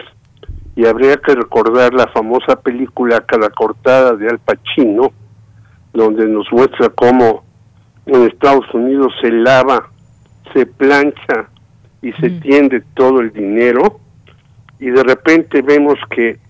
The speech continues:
Speaker 1: no han agarrado a un solo capo.
Speaker 2: Ujú.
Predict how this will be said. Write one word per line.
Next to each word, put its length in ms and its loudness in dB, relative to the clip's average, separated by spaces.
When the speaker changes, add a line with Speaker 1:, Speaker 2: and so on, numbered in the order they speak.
Speaker 1:
no 240 0
han 160 2
agarrado 680 0
a 100 -6
un 240 -4
solo 240 -2
capo. 480 -2
Speaker 2:
Ujú. 240 -18